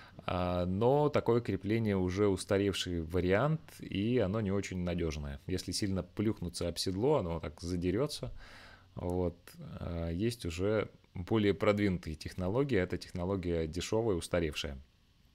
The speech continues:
А, смотрим на название. Что можно вытянуть из названия? Это велосипед "Альтаир",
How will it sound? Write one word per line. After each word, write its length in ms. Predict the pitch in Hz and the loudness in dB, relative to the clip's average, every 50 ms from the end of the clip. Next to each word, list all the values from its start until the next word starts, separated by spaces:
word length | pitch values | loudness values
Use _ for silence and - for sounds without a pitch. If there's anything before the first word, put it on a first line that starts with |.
| _ _ _ _ _ _ _ _ _ _ _ _ - - _ _ _ _ - | _ _ _ _ _ _ _ _ _ _ _ _ -18 -18 _ _ _ _ -6
А, 320 | - 92 92 92 92 90 90 | -2 0 2 2 2 2 2
смотрим 720 | - - - 107 110 127 135 120 - 131 110 104 95 - - | 0 -2 -2 0 0 0 0 2 2 2 2 2 0 -4 -4
на 360 | 95 95 92 98 110 117 113 | -2 0 2 2 2 2 2
название. 600 | 110 107 104 92 95 95 92 87 82 80 78 - - - | 2 2 0 2 2 4 4 4 4 2 -2 -6 -12 -12
Что 280 | - - - - 123 127 | -12 -10 -2 2 2 2
можно 320 | 110 104 110 104 98 90 | 4 4 2 2 2 2
вытянуть 440 | 87 92 110 - 101 92 90 85 - | 2 2 0 0 0 -2 0 0 -2
из 100 | 90 85 | -2 0
названия? 540 | 92 92 92 92 90 85 80 78 73 69 - - - - - - - - - - - - - - | 0 0 2 2 2 2 2 2 -2 -4 -8 -12 -18 -20 -18 -18 -18 -18 -18 -18 -20 -20 -12 -6
Это 200 | - 107 - - | -6 -2 0 2
велосипед 540 | 98 98 98 98 - - 90 - 101 90 - | 4 6 6 4 4 2 2 2 2 2 2
"Альтаир", 560 | 90 85 82 - 80 80 87 107 147 156 151 | 2 0 0 0 2 2 4 4 2 2 0